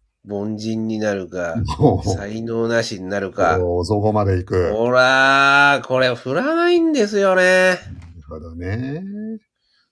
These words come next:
Speaker 1: これまた出さ-、出しちゃったら危ねえっすよ、もう一人。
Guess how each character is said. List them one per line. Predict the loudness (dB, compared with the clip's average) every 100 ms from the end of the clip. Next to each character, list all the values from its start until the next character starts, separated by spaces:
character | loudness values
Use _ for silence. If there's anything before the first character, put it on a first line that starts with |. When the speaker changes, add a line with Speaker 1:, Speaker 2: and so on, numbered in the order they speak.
| _
Speaker 1:
こ | -8 -4
れ | -4
ま | -4
た | -4 -2
出 | 0
さ-、 | -2 -6 -6
出 | -2 -2
し | -4
ち | -4
ゃ | -4
っ | _
た | -4
ら | -2 -2
危 | -2
ね | -2
え |
っ | -2
す | -2
よ、 | 0 0
も | 0 -2
う | -4
一 | -4 -2
人。 | 0 -2 -4